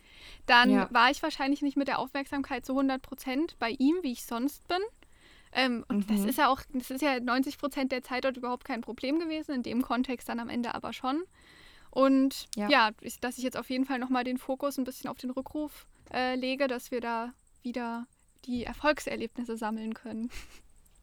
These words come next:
Speaker 2: Und das habt ihr ja auch schnell drin. Also
Speaker 1: Ja.
Speaker 2: wie du sagst, ne, wenn er das auch so gerne mag und das jetzt einfach wieder hochwertiger belohnt wird,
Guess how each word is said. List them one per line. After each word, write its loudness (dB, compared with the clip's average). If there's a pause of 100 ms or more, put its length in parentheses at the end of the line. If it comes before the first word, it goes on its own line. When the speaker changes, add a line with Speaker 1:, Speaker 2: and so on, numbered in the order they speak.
(460)
Speaker 2:
Und 2
das 0
habt 0
ihr 2
ja 0
auch -6
schnell -4
drin. -4
Also 0
Speaker 1:
Ja. 2
Speaker 2:
wie 0
du 0
sagst, -6
ne, -2
wenn -2
er -2
das -6
auch -6
so -8
gerne -4
mag 0
und -2
das -6
jetzt -6
einfach -4
wieder 0
hochwertiger -2
belohnt -2
wird, 0